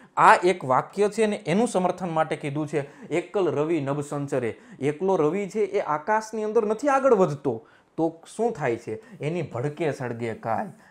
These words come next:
એ એમનેમ નથી જાતો, કારણ કે એમનું જે કાયા છે, એમનું શરીર છે એ ભડકે બળે છે ને એટલા માટે જાય છે. આ એક્ઝામ્પલ આપ્યું આના સમર્થન માટે. નેક્સ્ટ,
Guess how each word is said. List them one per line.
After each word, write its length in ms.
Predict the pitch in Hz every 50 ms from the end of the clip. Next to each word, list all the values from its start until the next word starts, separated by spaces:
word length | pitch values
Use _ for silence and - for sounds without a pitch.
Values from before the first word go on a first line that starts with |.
| _ _ -
એ 100 | 147 151
એમનેમ 400 | 135 143 156 165 170 190 202 208
નથી 220 | 220 220 254 247
જાતો, 420 | 196 196 156 - - 123 113 - - - - -
કારણ 300 | 147 143 151 165 185 190
કે 120 | 202 208
એમનું 320 | 175 156 165 175 196 196
જે 80 | 175 202
કાયા 520 | 202 - 139 127 139 156 180 185 165 135 - -
છે, 260 | 113 - - - -
એમનું 220 | 143 151 170 190 185
શરીર 360 | - - 135 151 190 190 180
છે 140 | - 196 151
એ 120 | 139 139
ભડકે 440 | 135 - - 131 143 156 151 180 180
બળે 240 | 165 165 175 196 196
છે 120 | 202 233
ને 80 | 165 135
એટલા 220 | - - 127 113
માટે 280 | 113 101 104 - 117 104
જાય 200 | 110 101 107 104
છે. 140 | - -
આ 120 | - - 208
એક્ઝામ્પલ 460 | 233 202 190 254 269 269 254 226 190
આપ્યું 320 | 170 - 151 156 190 -
આના 120 | 165 175 185
સમર્થન 420 | 180 180 170 170 165 165 180 160
માટે. 300 | 139 135 135 127 - - - - _ _ _ _ _ _ _ _ _ _ _ -
નેક્સ્ટ, 300 | 156 196 226 220 -